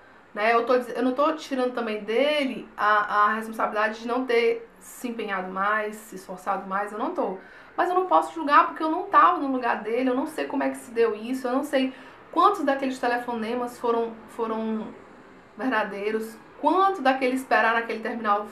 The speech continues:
foi, foi verdadeiro. Pode ser que ele não tenha ido trabalhar naquele dia, pode ser que ele não, não tivesse nem naquela linha de trabalho. Eu não tenho como saber, o que eu sei é que as feridas que ficaram e se calcificaram em mim machucam até hoje.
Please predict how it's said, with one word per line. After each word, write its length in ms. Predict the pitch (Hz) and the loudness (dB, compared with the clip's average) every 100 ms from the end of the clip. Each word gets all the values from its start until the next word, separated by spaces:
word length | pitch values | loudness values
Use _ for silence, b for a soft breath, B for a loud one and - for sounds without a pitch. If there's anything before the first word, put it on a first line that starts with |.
| - | -6
foi, 320 | 233 233 226 | 2 2 2
foi 580 | - - 233 220 220 262 - | -2 -6 -2 -2 -4 -8 -12
verdadeiro. 400 | 220 220 214 226 | -6 -4 -4 -4
Pode 160 | 247 247 | -2 -2
ser 80 | 262 | -2
que 80 | 262 | -2
ele 100 | 269 | -2
não 160 | 285 | -4
tenha 240 | 285 285 269 | -2 -2 -2
ido 200 | 262 - | -4 -4
trabalhar 300 | 247 226 214 | -2 0 -2
naquele 300 | 214 226 196 | -4 -6 -8
dia, 400 | 196 208 220 B B B | -8 -6 -6 B B B
pode 180 | 247 254 | -2 -2
ser 100 | 277 | -2
que 80 | 269 | 2
ele 80 | 262 | 2
não, 240 | 302 339 - | 2 -4 -6
não 140 | 262 285 | -4 -2
tivesse 320 | 269 269 277 | 2 2 2
nem 80 | 302 | -2
naquela 300 | 302 294 285 | 0 0 0
linha 360 | 247 240 262 | -2 0 0
de 100 | 262 | 0
trabalho. 440 | 247 214 208 220 B B B B - | -2 0 2 0 B B B B -4
Eu 100 | 370 | -2
não 140 | 403 - | -2 -2
tenho 200 | - 370 | 0 0
como 180 | 403 370 | 0 -4
saber, 360 | - 311 262 294 | 2 2 2 0
o 60 | |
que 100 | 294 | 0
eu 80 | 302 | -4
sei 260 | 269 - 294 | -4 -2 -2
é 100 | 302 | 0
que 140 | - | 2
as 200 | 294 302 | 2 2
feridas 340 | 277 285 370 381 | -4 -2 -4 -4
que 140 | 302 | -8
ficaram 800 | 262 - 240 240 302 294 196 190 - B B B B B - - | -8 -6 -2 0 0 -2 -4 -8 -20 B B B B B -20 -4
e 80 | 262 | -4
se 120 | 294 | 0
calcificaram 580 | 277 262 - - 240 269 | 0 0 -4 -2 2 2
em 120 | 254 | 0
mim 320 | 247 285 311 - | 0 -2 -2 -8
machucam 520 | 254 269 302 294 311 302 | -2 -2 -2 -6 -2 0
até 400 | 302 285 359 330 | 0 0 2 2
hoje. 600 | 254 269 285 262 185 | 2 0 -2 -6 -10